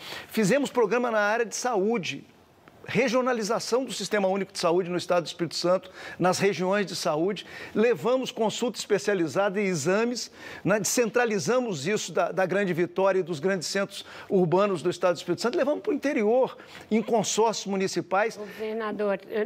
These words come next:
Speaker 2: na educação nacional, o que fazer pra focalizar esses recursos?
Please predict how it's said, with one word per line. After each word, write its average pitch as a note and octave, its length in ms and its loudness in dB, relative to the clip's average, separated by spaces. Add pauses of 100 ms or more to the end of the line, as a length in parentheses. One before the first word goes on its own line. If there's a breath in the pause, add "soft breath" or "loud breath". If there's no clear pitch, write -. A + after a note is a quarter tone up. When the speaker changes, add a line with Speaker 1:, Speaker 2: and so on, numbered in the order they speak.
(160)
Speaker 2:
na A3+ 180 2
educação A#3 640 0
nacional, A3 560 0
o E3+ 40 -2
que A3+ 180 -2
fazer F#3+ 460 0
pra F#3 240 0
focalizar F#3+ 680 0
esses - 220 -6
recursos? - 600 -10